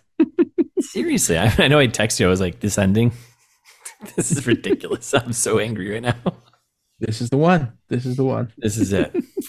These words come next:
Speaker 2: Uh, let's see. What else is there? Anything else?
Speaker 1: I don't think so.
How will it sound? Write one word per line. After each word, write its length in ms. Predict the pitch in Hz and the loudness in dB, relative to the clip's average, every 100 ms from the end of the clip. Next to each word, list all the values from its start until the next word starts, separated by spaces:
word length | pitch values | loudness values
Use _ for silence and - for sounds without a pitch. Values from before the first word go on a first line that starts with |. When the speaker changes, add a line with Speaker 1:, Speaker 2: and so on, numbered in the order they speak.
| - _ - - - | -14 _ -16 -14 -10
Speaker 2:
Uh, 720 | 101 104 98 95 95 95 95 - _ 135 | -4 0 2 2 2 0 -2 -8 _ -10
let's 120 | 117 | -6
see. 140 | - | -4
What 120 | 101 117 | -2 -2
else 160 | 117 | -2
is 80 | 90 | -6
there? 120 | 85 | -6
Anything 220 | 90 104 | -4 -4
else? 340 | 104 127 131 - | -4 -4 -8 -14
Speaker 1:
I 500 | - _ _ _ - | -20 _ _ _ -16
don't 120 | - 233 | -8 -4
think 160 | 202 | -4
so. 200 | - 101 | -4 -10